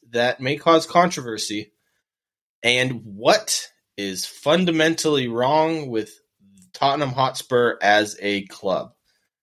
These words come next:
I know in our last episode I brought it up, but we both thought this is a topic that needed some more discussion.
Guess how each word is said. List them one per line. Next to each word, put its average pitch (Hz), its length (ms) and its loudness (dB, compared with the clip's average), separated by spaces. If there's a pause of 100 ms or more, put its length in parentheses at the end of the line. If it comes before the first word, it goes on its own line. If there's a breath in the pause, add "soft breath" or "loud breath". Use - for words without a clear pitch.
(180)
I 90 60 -16
know 101 160 -4
in 107 60 -4
our 107 100 2
last 120 300 4
episode 117 440 0
I 101 120 2
brought 98 340 0
it 98 100 -4
up, 160 300 2 (1080)
but 139 100 2
we 170 140 6
both 165 260 4
thought 139 400 4 (300)
this 131 280 0
is 139 160 -2
a 127 80 -2
topic 113 460 0
that 98 140 -2
needed 101 300 -6
some 104 120 -10
more 90 180 -2
discussion. - 520 -10